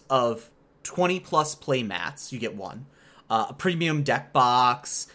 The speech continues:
a hundred pack sleeve, a hundred previous, or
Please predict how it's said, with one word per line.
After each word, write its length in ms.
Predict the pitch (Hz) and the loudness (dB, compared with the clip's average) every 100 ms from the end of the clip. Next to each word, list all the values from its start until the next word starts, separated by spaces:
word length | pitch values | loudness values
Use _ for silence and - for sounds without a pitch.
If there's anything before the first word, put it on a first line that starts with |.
| - - | -20 -8
a 60 | 127 | -4
hundred 280 | 165 147 | -2 -2
pack 240 | 143 143 139 | 2 0 2
sleeve, 600 | - 139 135 131 127 110 | -6 -4 -2 -2 -4 -4
a 60 | 110 | -4
hundred 340 | 147 147 147 | -2 -4 -6
previous, 540 | - 143 135 135 131 117 | -2 -2 0 0 -2 -2
or 380 | 135 131 123 120 | 2 2 2 -4